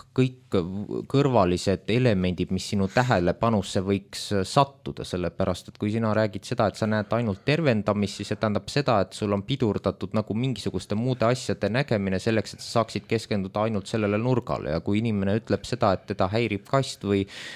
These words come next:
või tal on mingi tüüpi vabad-, vabaduse ihalus,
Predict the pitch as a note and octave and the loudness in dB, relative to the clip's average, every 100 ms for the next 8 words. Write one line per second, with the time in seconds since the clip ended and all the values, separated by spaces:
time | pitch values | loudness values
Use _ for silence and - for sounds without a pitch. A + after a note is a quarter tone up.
0 | - G2 G2 G2+ G2+ A#2 G#2 - A2+ - | -2 0 2 0 2 0 -2 -2 -2 0
1 | G2 B2 B2 G2 B1+ F#2 A#2 G#2+ F#2+ G#2 | 2 4 4 2 0 0 2 2 0 0
2 | A2 C#3+ G#2+ F#2+ F#2 | 2 4 4 2 -2